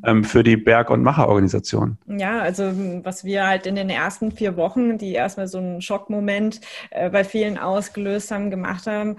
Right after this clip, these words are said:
Speaker 2: ist, wir haben uns wirklich hingesetzt und haben uns angeschaut, ähm, was waren die nicht nur Themenfelder, sondern auch Geschäftsbereiche, in denen wir davor unterwegs waren. Und was ist auch das, ähm,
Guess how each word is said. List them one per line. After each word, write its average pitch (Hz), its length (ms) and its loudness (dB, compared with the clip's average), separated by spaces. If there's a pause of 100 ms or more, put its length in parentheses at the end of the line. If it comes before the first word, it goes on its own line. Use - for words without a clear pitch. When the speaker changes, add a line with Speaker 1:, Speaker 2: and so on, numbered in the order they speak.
(320)
Speaker 2:
ist, - 100 -8
wir 208 80 0
haben 202 100 0
uns 202 160 -6
wirklich 196 280 -8
hingesetzt 220 640 2
und 190 200 -6
haben 202 260 -2
uns 202 180 -4
angeschaut, 208 800 0 (680)
ähm, 196 440 -2
was 185 360 -2
waren 208 240 0
die 190 500 -2 (520)
nicht 196 220 0
nur 202 100 2
Themenfelder, 220 720 2
sondern 175 240 -6
auch 190 120 -4
Geschäftsbereiche, 196 840 0
in 190 100 0
denen 190 200 0
wir 196 80 -2
davor 190 340 -2
unterwegs 196 680 -2
waren. 170 280 -6
Und 175 100 -4
was 185 220 0
ist 208 120 -4
auch 180 220 -2
das, 196 400 -4
ähm, 185 500 0